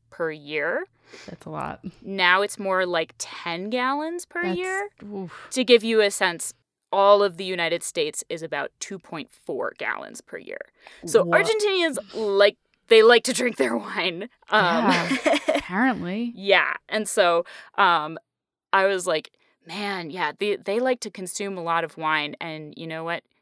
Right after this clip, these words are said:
Speaker 1: We'd need to consume a lot of wine while reading this book because it is
Speaker 2: Mm.
Speaker 1: the longest book in the Harry
Speaker 2: It is.
Speaker 1: Potter series."
Speaker 2: We can get through a whole bottle just reading this book.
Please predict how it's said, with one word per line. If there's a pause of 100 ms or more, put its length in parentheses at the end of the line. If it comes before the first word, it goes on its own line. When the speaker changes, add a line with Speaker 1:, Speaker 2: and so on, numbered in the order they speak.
(120)
Speaker 1:
We'd
need
to
consume
a
lot
of
wine (560)
while
reading
this
book
because
it
is
Speaker 2:
Mm.
Speaker 1:
the
longest
book (100)
in
the
Harry
Speaker 2:
It
is.
Speaker 1:
Potter
series."
Speaker 2:
We
can
get
through
a
whole
bottle
just
reading
this
book.